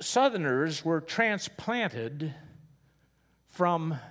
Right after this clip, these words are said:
the South to South Bend to work at Studebaker's or Oliver's or some other local industry.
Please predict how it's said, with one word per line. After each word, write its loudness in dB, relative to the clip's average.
the 0
South 0
to 0
South -2
Bend 0
to -2
work 0
at -6
Studebaker's 0
or 0
Oliver's 2
or -2
some 0
other 2
local 2
industry. -4